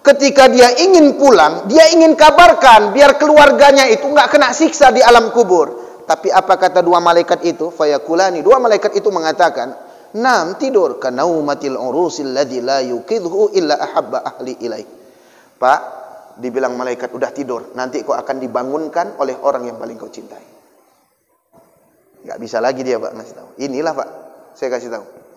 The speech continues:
Nanti ketika kita di alam kubur, Pak, gini posisi mayit yang pertama.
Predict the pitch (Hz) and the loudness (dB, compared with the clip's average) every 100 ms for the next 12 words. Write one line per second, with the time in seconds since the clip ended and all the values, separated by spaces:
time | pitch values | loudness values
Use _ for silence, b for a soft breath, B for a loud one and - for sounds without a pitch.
0 | _ _ _ _ _ - 117 135 131 131 | _ _ _ _ _ -18 -16 -12 -12 -12
1 | 123 127 135 127 127 135 131 131 143 135 | -14 -14 -12 -10 -8 -6 -6 -6 -10 -8
2 | 123 120 - - 117 135 120 120 120 113 | -8 -10 -14 -16 -14 -12 -10 -12 -14 -18
3 | 117 117 113 107 107 - - 120 | -18 -18 -18 -18 -18 -20 -20 -20